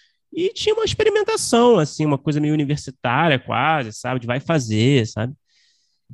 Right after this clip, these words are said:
E, enfim, teve uma temporada, né? Não, não, não teve muita continuidade do projeto, mas foi legal, foi uma boa experiência, aprendi muito, sabe?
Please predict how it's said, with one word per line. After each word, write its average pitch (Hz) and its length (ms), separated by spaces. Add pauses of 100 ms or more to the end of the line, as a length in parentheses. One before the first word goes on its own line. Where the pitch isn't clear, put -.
(100)
E, 117 320
enfim, 120 260
teve 131 180
uma 143 160
temporada, 139 680
né? 117 100
Não, 110 160
não, 107 360 (300)
não 113 140
teve 117 220
muita 107 580 (300)
continuidade 117 760
do - 40
projeto, 113 500
mas - 120
foi 453 140
legal, 277 340
foi 147 100
uma 135 60
boa 143 100
experiência, 139 600
aprendi 120 340
muito, 120 300
sabe? 101 220